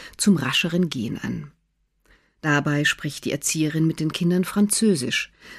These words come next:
weil das damals alle feinen und gebildeten Leute taten.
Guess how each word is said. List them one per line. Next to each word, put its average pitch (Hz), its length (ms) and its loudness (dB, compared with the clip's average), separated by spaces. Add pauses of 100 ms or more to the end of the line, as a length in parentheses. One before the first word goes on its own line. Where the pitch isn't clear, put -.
(160)
weil 139 140 0
das 139 200 0
damals 135 480 0
alle 151 200 4
feinen 147 500 0
und 147 180 -4
gebildeten 147 480 2
Leute 143 340 0
taten. 139 540 -10